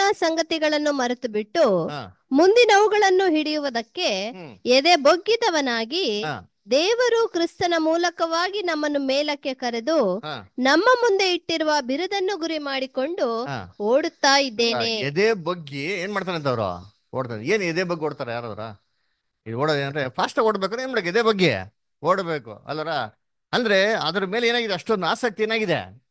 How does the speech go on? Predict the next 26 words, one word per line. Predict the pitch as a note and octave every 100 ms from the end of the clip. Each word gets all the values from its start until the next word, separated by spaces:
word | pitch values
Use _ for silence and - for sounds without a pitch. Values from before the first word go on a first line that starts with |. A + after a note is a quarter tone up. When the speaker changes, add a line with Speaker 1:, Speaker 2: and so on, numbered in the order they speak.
| _ -
Speaker 2:
ಇದೆ. | B2+ B2
ಆ | G#2 C#3 D#3+
ರೀತಿ | D#3+ D#3 D3 C#3+
ಎದೆ | A#2 B2 C#3 F3
ಬಗ್ಗಿ | E3+ D3+ C3 B2+ C3+ D#3+ D#3+ - _ _ _ -
ದೇವ್ರಿಗೋಸ್ಕರ | D#3+ G#3 F#3+ E3 E3+
ಸಂಪೂರ್ಣವಾಗಿ | D#3 D#3 E3 F#3 F#3+ F#3+
ಒಪ್ಪಿಸ್ಕೊಡೋದು | D#3+ F3 F3+ E3 D#3
ಏನ್ | D#3+ E3+
ನೋಡ್ಬೇಕಾದ್ರೆ | E3 C#3+ C3 F#3 D3 D3+ - - _ -
ಕಾನ್ಸಕ್ರೇಷನ್. | B2+ B2 B2 - A#2 - B2 G#2+ F#2+ A2+ A#2+
ಅವಕಾಶಗಳಿಗಾಗಿ | B2+ F3 G3 G3 G#3+ F#3 F#3+ F3+ F3+
ಏನ್ | F#3+
ಮಾಡ್ತಾರಲ್ಲ, | G3 F#3 F#3+ F3+ D#3+ G#2+ F#2+ -
ವೇಟ್ | A2+ F3+ F#3 E3+
ಮಾಡೋದಲ್ಲ | E3 D3 D3
ರೀ | B2+ G2+ _
ಅಲ್ವರ? | C3 C3+ D3 D#3+ G#2+ _ _ _
ಅವಕಾಶ | A2 D3 F3 E3 E3 F3+
ಸಿಕ್ಕದವಾಗ | D#3 - D#3 E3+ D#3+ D3 B2
ಎದೆ | C3 C3 B2 C#3+ E3+
ಬಗ್ಗೆ | D#3 D#3
ಏನ್ | E3
ಮಾಡ್ಬೇಕು? | E3+ D3 A#2 G#2 F#2 G2+
ಮಾಡೋಂಥರಾಗಿರ್ಬೇಕು. | C#3 D3+ C#3+ C3+ B2 A2 -
ನೋಡಿ, | A2+ F3